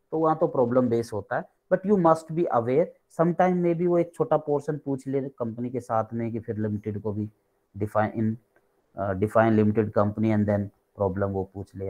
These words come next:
ऐसा कुछ करके. So we have to discuss. So I need, uh, a half lecture or one lecture for, uh,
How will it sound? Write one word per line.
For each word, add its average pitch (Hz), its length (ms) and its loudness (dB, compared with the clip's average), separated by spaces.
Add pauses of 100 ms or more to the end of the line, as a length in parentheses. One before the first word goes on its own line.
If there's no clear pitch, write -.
ऐसा 92 180 -12
कुछ - 200 -20 (100)
करके. 107 260 -18 (420)
So 160 320 0
we 127 120 0
have 113 220 -2
to 123 80 -6
discuss. 107 380 -6 (480)
So 156 140 2
I 151 180 8
need, 175 420 2
uh, 139 600 8 (100)
a 127 140 0 (140)
half 151 420 10
lecture 170 420 2
or 165 160 4
one 147 280 4
lecture 143 400 2
for, 127 380 -2
uh, 110 120 -2